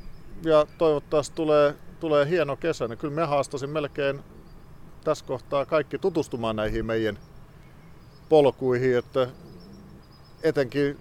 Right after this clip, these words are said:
ne, jotka ei ole vielä käynyt yhdelläkään, yhdelläkään näistä poluista, niin täältä varmasti löytyy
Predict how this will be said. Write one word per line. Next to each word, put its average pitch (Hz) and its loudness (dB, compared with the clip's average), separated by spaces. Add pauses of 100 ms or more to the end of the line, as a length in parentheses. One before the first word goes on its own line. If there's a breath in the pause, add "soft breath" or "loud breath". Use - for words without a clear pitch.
(320)
ne, 165 0
jotka 156 2
ei 160 4
ole 160 -4
vielä 165 2
käynyt 147 0 (480)
yhdelläkään, 117 0 (180)
yhdelläkään 123 -2
näistä 120 -6
poluista, 127 -2
niin 113 -8
täältä 135 -4
varmasti 139 -2
löytyy 120 0